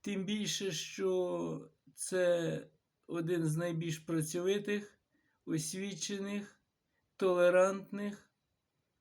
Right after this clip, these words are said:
ну і життєзабезпечених народів планети. Звичайно, такого суб'єкта ніхто не захоче бачити.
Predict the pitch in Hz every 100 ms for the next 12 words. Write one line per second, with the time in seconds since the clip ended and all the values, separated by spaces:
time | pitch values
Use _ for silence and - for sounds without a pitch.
0 | _ _ _ _ _ _ _ - 202 214
1 | 254 277 277 254 202 196 220 233 - -
2 | 233 233 226 220 214 - - - - _
3 | _ _ _ 175 175 196 190 - - 208
4 | 202 - 208 208 202 - 185 190 185 185
5 | 180 190 165 190 196 190 175 156 156 151
6 | 147 - _ _ _ _ _ _ _ _
7 | _ _ _ _ _ _ _ _ _ _
8 | _ _ _ - 156 180 170 220 208 208
9 | 202 202 196 196 165 - 190 185 185 180
10 | 185 185 160 190 185 180 180 165 180 170
11 | 175 170 170 165 156 - - 156 147